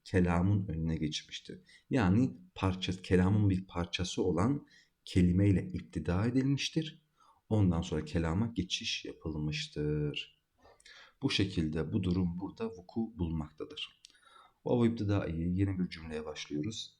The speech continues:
Yeni bir kısma geçiş yapıyoruz. Şimdi ise istilah manası bitti. Demişti ya, el kelimetu lugate ve istilahan diye. Bu kısmı bitirdik. Şimdi ise lugat kısmındayız.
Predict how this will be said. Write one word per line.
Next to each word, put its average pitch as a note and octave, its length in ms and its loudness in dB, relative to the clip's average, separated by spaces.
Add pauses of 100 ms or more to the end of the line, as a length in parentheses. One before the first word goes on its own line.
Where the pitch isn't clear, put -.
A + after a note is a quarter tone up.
(360)
Yeni F2+ 180 4
bir F2+ 140 2
kısma - 240 -6
geçiş - 280 -6
yapıyoruz. F2 400 -6
Şimdi A#2 340 0
ise G2+ 480 -2 (180)
istilah A2 480 -2
manası E2 460 -2
bitti. - 340 -16 (440)
Demişti E2 360 0
ya, B2+ 300 2 (480)
el F#2 200 2
kelimetu F2+ 500 4
lugate F2 320 0
ve E2 140 -4
istilahan D#2 600 -4
diye. C#3 300 0 (480)
Bu B2+ 80 -2
kısmı F2 340 -2
bitirdik. E2+ 600 -2
Şimdi G#2 280 0
ise D#2+ 220 -2
lugat F#2+ 420 2
kısmındayız. - 880 -4